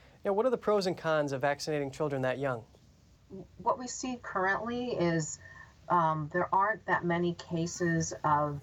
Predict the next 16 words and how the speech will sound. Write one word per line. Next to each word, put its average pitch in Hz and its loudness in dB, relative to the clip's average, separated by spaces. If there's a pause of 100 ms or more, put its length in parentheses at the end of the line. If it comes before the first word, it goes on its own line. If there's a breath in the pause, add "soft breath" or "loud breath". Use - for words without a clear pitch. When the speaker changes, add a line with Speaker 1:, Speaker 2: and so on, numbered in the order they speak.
(120)
Speaker 2:
uh, 139 4
covid 165 0 (140)
that 135 2
are 147 -2 (100)
extremely 156 2
harmful 175 0
to - -12
children. - -2 (800 loud breath)
But - 2 (200)
we 185 -4
don't 202 2
know. 202 4
We 160 0
don't 175 0
have 170 0
enough 160 0